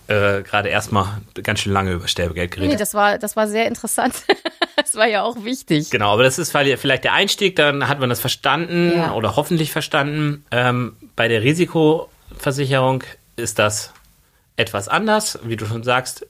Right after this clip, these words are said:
Speaker 1: da steckt das Risiko in dem Todesfall. Der Kunde zahlt Beiträge, die wir eben auch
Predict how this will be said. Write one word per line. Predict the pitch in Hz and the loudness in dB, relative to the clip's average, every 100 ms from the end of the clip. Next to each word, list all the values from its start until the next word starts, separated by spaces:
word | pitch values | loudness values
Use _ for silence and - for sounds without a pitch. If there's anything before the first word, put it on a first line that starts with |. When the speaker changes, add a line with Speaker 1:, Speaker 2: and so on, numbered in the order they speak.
| - | -2
Speaker 1:
da | 110 | 0
steckt | 104 117 107 | 0 -2 2
das | 101 - - | 0 0 -4
Risiko | 104 123 131 135 - 123 120 - - _ - | 0 2 2 0 2 2 0 -6 -20 _ -6
in | 104 | -2
dem | 98 95 90 - | -2 -2 -8 -6
Todesfall. | 143 170 165 - 151 151 151 | 2 2 2 0 2 2 0
Der | 160 107 104 | 2 2 2
Kunde | - 123 131 123 | -2 0 2 0
zahlt | - 98 101 104 | 0 -2 -2 0
Beiträge, | 98 143 - - 170 165 170 160 - - - - | 0 0 -2 -2 0 2 2 0 -6 -18 -20 -8
die | 120 117 | -4 0
wir | 113 107 104 107 - _ _ - | 2 2 0 -6 -18 _ _ 0
eben | 117 117 | 0 2
auch | 120 185 | 2 2